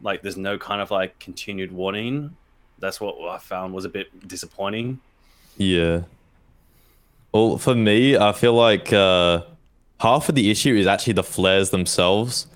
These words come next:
Speaker 2: Uh, if we had E C M, then it would be probably fine, but flares literally last for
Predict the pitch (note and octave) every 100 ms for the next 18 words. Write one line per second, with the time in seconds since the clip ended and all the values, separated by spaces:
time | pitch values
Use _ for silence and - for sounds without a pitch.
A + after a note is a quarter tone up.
0 | _ - F#2+ G2+ C3+ A#2+ G2+ G#2+ - F#2
1 | F2+ G2 F2+ F2+ F2 E2 E2+ E2+ F#2 F2
2 | E2 F2 F#2 F#2 F#2+ - - G2+ A2 G2+
3 | G2 - G2+ F2 E2+ F#2 - - F#2 E2+
4 | E2